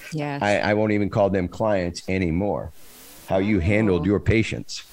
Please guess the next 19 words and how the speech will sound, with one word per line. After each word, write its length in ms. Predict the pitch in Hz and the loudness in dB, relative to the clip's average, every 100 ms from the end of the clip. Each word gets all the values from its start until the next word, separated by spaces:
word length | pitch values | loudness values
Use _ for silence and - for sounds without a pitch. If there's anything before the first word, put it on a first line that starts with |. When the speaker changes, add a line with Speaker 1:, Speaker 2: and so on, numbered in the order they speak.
| - - - - | -20 -18 -12 -2
Speaker 1:
Well, 160 | 320 | 0
that 340 | 247 240 220 202 | 2 2 2 0
and 80 | 196 | -2
they're, 140 | 202 | -2
and 220 | 202 196 | -2 -2
they're, 240 | 185 175 - | -2 -4 -4
I 80 | 165 | -4
mean, 360 | 165 160 151 139 - | -2 -2 -4 -8 -6
they're 140 | 175 | -4
just 260 | 165 156 156 | -4 -4 -6
our 100 | 147 | -6
friends 400 | - 165 175 160 | -4 -2 -2 -4
now. 200 | 147 139 | -4 -4
They're, 260 | 139 143 | -4 -4
we, 220 | 139 165 147 | -4 -4 -4
we 280 | 143 156 | -4 -2
are 160 | 156 156 - | -4 -6 -8
so 480 | - - 185 170 | -6 -4 -2 -2
invested, 960 | - 160 160 151 151 151 - 156 165 | -2 -4 -4 -4 -6 -6 -6 -4 -6